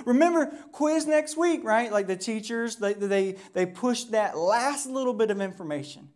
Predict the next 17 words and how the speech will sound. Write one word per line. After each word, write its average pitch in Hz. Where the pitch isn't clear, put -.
And 165
so 165
Jesus, 143
in 170
John 196
chapter 190
eighteen, 190
goes 175
to 175
the 143
cross. -
And 156
so 170
in 147
John 185
chapter 185
seventeen, 170